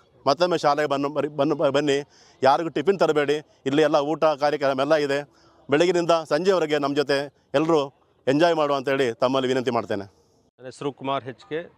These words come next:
Speaker 2: ಸರ್ಕಾರಿ ಮಾದರಿ ಪ್ರಾಥಮಿಕ ಶಾಲೆಯ ಹಿರಿಯ ಮುಖ್ಯ ಶಿಕ್ಷಕ ಹಾಗೂ ಈ ಶತಮಾನೋತ್ಸವ ಸಮಿತಿಯ ಪ್ರಧಾನ ಕಾರ್ಯ-, ಕಾರ್ಯದರ್ಶಿಯಾಗಿ ಕೆಲಸವನ್ನು ನಿರ್ವಹಿಸ್ತಾ ಇದ್ದೇನೆ.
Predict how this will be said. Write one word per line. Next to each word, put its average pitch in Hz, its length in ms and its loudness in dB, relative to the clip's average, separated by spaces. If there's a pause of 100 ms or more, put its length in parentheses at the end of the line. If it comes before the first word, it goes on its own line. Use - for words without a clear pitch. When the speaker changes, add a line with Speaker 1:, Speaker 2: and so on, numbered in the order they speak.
(120)
Speaker 2:
ಸರ್ಕಾರಿ 131 360 -6
ಮಾದರಿ 123 340 -6
ಪ್ರಾಥಮಿಕ 127 360 -10
ಶಾಲೆಯ 120 240 -6 (580)
ಹಿರಿಯ 131 160 -4
ಮುಖ್ಯ 135 240 -6
ಶಿಕ್ಷಕ 147 480 -12 (420)
ಹಾಗೂ 120 380 -6
ಈ 120 80 -8
ಶತಮಾನೋತ್ಸವ 127 460 -10
ಸಮಿತಿಯ 127 460 -8 (460)
ಪ್ರಧಾನ 135 280 -4
ಕಾರ್ಯ-, 135 320 -8
ಕಾರ್ಯದರ್ಶಿಯಾಗಿ 127 600 -8
ಕೆಲಸವನ್ನು 127 380 -10
ನಿರ್ವಹಿಸ್ತಾ 117 420 -8
ಇದ್ದೇನೆ. 117 360 -10